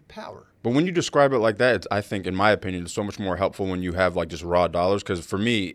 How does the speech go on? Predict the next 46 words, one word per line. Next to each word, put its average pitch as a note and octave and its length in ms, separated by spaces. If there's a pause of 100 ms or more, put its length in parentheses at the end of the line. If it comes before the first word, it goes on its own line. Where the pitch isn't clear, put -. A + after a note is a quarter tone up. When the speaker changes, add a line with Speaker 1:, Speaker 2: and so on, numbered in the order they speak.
Speaker 2:
I'm G2+ 140
not F#2 140
a - 20
math F#2 300
guy. G#2+ 180
So G#2 160
when F#2 80
you F2+ 40
say F2+ 240
quarters G2 440
of F2 60
a - 20
percent, F#2 400
eighths F#2 200
of F2 120
a - 20
percent, G2 300
Speaker 1:
Yeah. - 40
Speaker 2:
I A2 60
j-, G#2 120
I, G#2+ 260
I, F#2 60
like, F2 280
I F#2+ 120
don't F2+ 180
know. E2+ 240 (160)
I G#2+ 80
just G2 160
know F#2+ 240
it F#2 80
went F2+ 220
up F2+ 200
a F2+ 40
little F2 180
bit. E2 200 (240)
But G#2 100
when G#2 200
you G2 60
quantify A2+ 580
that F#2 240
by F#2 140
saying, F#2 280
like, F2 160
"Hey, A2 180
it's F2+ 120
only F#2 440